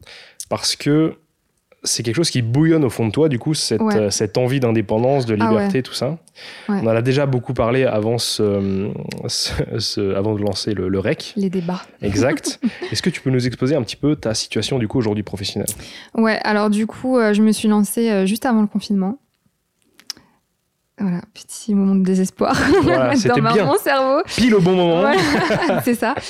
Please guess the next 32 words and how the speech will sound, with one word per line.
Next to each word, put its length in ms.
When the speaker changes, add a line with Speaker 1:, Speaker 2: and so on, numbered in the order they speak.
Speaker 2:
Mais 200
je 100
l'ai 120
quand 120
même 140
fait. 340
Enfin, 260
en 40
fait, 180
je 60
me 80
suis 120
lancée 260
avant 280
parce 180
que 80
je 100
l'ai... 240
je 80
me 60
suis 120
lancée 180
en 80
parallèle 400
de 80
ma 140
dernière 320
année, 280
mais 120
du 100
coup, 120
j'avais 260